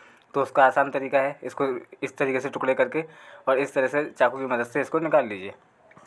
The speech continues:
सिंपल और बहुत ही आसान। तो देखिए ऐसे ही हम काट लेंगे। नीचे का जो भाग रहता है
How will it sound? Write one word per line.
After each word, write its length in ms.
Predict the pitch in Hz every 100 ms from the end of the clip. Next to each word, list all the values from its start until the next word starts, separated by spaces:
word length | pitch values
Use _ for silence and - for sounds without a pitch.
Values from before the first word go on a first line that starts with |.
| -
सिंपल 420 | - 143 143 165 156
और 100 | 143
बहुत 320 | 123 135 135
ही 120 | 143 -
आसान। 340 | 113 104 87 - - - - - - - - - _ _ _ _ _ -
तो 80 |
देखिए 280 | 113 135 156
ऐसे 180 | 143 151
ही 80 | 147
हम 200 | 143 160 -
काट 180 | 123 120
लेंगे। 220 | 131 147
नीचे 260 | 139 143 160
का 120 | 165
जो 100 | 165
भाग 200 | 151 147
रहता 220 | 151 143
है 120 | 156